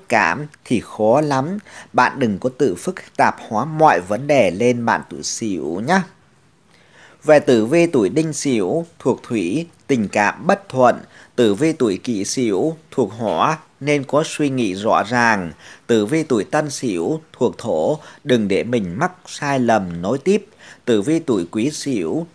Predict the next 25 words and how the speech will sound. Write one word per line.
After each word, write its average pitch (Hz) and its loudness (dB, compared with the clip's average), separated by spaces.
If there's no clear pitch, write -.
thuộc 120 -2
Mộc, 104 -2
cần 101 -2
nỗ 90 -2
lực 120 0
nhiều 107 -2
hơn. 123 0
Về 127 4
đánh 143 2
giá 147 2
của 127 0
bạn 120 0
tuổi 90 -6
Sửu 104 -2
trong 160 -2
ngày 123 -2
thứ 127 -8
ba 147 0
này, 104 -2
sự 107 -4
nghiệp 101 -2
năm 131 -6
sao, 127 0
tài 117 0
lộc 95 -2